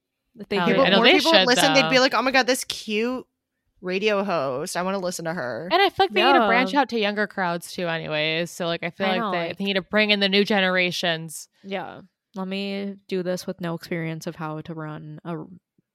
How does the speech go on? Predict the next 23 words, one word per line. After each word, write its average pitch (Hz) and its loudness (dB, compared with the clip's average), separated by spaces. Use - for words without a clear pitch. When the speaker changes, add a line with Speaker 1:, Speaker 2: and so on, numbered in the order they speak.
Speaker 1:
right, 165 -10
a 175 -6
radio. 175 -8
<laughs> - -14
Speaker 3:
A 196 -6
Speaker 1:
I 175 0
don't - 4
know 294 4
how 277 6
Speaker 3:
radio. 214 2
Speaker 1:
difficult 208 2
it 170 -4
is, 160 -8
you 180 -6
know? 175 -4
Like, 185 -4
do 190 -6
you 185 0
have 185 -4
to, 196 -6
like, 190 -4
control 175 -8
wires? 175 -6